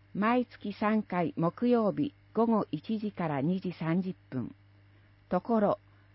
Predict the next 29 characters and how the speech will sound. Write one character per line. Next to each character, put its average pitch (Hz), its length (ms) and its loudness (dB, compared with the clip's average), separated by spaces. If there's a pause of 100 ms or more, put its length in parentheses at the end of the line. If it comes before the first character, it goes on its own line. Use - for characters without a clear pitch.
(240)
総 254 240 4
武 240 100 2
大 220 240 4
コ 202 180 0
ミ 214 120 6
ュ 233 40 6
ニ 233 120 6
テ - 160 -4
ィ 208 100 0
セ 180 180 0
ン 160 100 2
タ - 160 -10
ー。 113 200 -8 (840)
内 214 360 2
容、 165 280 2 (200)
ス - 100 -20
ト 254 140 2
レ 254 80 6
ッ 254 60 4
チ - 180 -20
体 220 240 2
操 196 240 2
な 170 160 2
ど 151 100 2
の 135 140 2
健 196 220 0
康 196 280 -2
体 156 240 -2
操。 113 400 -10